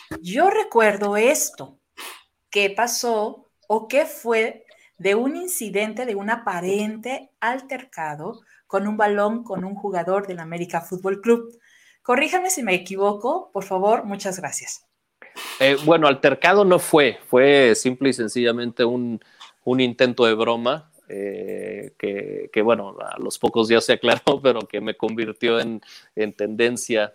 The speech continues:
Speaker 2: en redes sociales y que, pues, todavía la gente recuerda, pero fue más que nada una, un intento de broma de,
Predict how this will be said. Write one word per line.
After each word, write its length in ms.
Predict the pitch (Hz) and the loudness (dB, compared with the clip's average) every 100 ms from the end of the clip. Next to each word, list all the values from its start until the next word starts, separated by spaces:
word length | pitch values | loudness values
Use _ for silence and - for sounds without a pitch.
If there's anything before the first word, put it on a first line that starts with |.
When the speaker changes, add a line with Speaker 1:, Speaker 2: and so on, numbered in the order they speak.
| _ | _
Speaker 2:
en 220 | 104 104 | -12 -12
redes 260 | 101 117 113 | -2 -2 -2
sociales 720 | 110 - 117 120 120 113 - | -4 -2 4 4 4 -2 -6
y 60 | 101 | -16
que, 160 | 101 | -16
pues, 240 | 95 95 - | -14 -18 -14
todavía 560 | 107 104 107 113 110 - - _ | -8 -6 -4 0 -2 -4 -20 _
la 200 | - 107 | -4 -2
gente 300 | 104 113 104 | 0 -4 -4
recuerda, 480 | 110 104 - 107 110 | -6 -4 -2 0 0
pero 140 | 120 117 | -2 -2
fue 160 | - 151 | 0 -2
más 500 | 147 147 135 143 - | -4 -8 -4 -4 -4
que 100 | 139 | -2
nada 280 | 131 135 | 0 2
una, 320 | 131 131 131 120 | 0 -2 -4 -6
un 200 | 127 135 | -12 -18
intento 460 | 131 135 131 131 | -16 -12 -10 -6
de 60 | 120 | -6
broma 360 | 120 123 123 | -4 -6 -6
de, 500 | 110 104 101 101 104 | -10 -12 -18 -20 -20